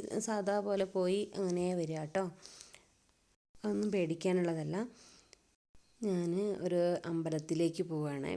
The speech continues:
പിറ്റേ ദിവസം ആയിട്ടോ. ആ, വലിയൊരു ചക്ക കണ്ടപ്പോൾ നിങ്ങളെ കാണിച്ചു തരാമെന്ന് കരുതിയതാണ്. പിന്നെ കീമോ കഴിഞ്ഞപ്പോഴുള്ള പ്രശ്നം എന്താണെന്ന് വെച്ച് കഴിഞ്ഞാൽ, പിന്നെ ഈ കൺപീലി പോകുന്നതുകൊണ്ട്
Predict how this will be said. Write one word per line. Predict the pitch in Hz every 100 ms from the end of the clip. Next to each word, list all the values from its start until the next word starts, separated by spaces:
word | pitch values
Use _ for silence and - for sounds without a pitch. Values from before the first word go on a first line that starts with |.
| -
പിറ്റേ | 151 160 156
ദിവസം | 165 - 165
ആയിട്ടോ. | 151 147 - 143 - _ - - - _ -
ആ, | 180 170
വലിയൊരു | 165 165 170 180 180 175
ചക്ക | 160 156 - 175
കണ്ടപ്പോൾ | 165 151 151 151 156
നിങ്ങളെ | 151 151 160 160
കാണിച്ചു | 147 147 147
തരാമെന്ന് | 151 143 147 151
കരുതിയതാണ്. | 143 147 147 135 135 185 240 - - - - _ _ _ _ _ _ _ -
പിന്നെ | 220 226 254 226
കീമോ | 208 202 202
കഴിഞ്ഞപ്പോഴുള്ള | 196 180 185 175 180
പ്രശ്നം | 175 170 - 180
എന്താണെന്ന് | 165 160 156
വെച്ച് | 156 160
കഴിഞ്ഞാൽ, | 160 160 160 214 - - - - _ -
പിന്നെ | 170 160 156 151 151 151 - - -
ഈ | 202 190
കൺപീലി | 190 180 175 170 180 190 196 196 - 170
പോകുന്നതുകൊണ്ട് | 175 170 165 170 165 160